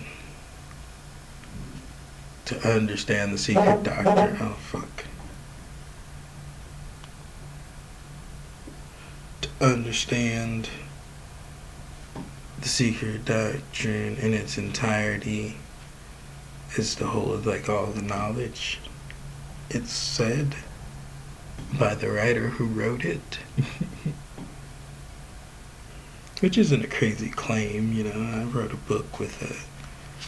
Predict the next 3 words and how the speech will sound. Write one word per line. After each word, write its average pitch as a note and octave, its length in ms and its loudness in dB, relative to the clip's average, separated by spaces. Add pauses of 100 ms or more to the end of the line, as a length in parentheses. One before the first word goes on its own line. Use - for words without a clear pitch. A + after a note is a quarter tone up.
(600)
claiming G#2+ 600 4
to G2+ 520 0 (120)
be G#2 760 0